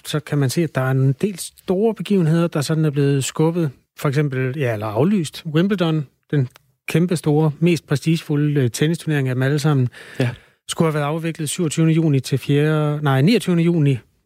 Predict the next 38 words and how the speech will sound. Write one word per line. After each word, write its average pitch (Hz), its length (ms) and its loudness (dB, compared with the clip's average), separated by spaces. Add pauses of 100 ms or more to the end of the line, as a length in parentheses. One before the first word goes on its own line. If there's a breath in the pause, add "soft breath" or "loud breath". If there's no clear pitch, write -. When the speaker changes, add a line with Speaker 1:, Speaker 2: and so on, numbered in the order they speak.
(140)
Speaker 1:
til 143 300 0
et 131 60 -4
stykke 165 240 0
ind 165 80 4
i 151 40 4
juli. 147 320 2 (840 loud breath)
Den 175 260 -2
er 151 140 -4
aflyst. 147 840 -2
Speaker 2:
Mhm. 117 200 -2 (420)
Speaker 1:
Det 131 140 0
kan 185 380 -2
være 147 460 0
et 139 180 -6
vink 156 240 0
med 147 80 4
en 131 120 2
vognstang, 143 500 0
uden 147 180 4
jeg 123 100 2
overhovedet 135 460 0
ved 160 120 2
noget 131 180 0
som 139 100 -2
helst 131 200 -4
om 127 80 -2
det. 135 160 0
Men 139 120 -2
altså 120 160 0
Roskilde, 131 500 0
den 135 100 2
starter 135 280 -2
jo 127 60 -2
stort 123 220 -4
set 135 120 -2
samtidig. 131 580 0
Roskilde 135 280 -2
Festival. 139 460 -2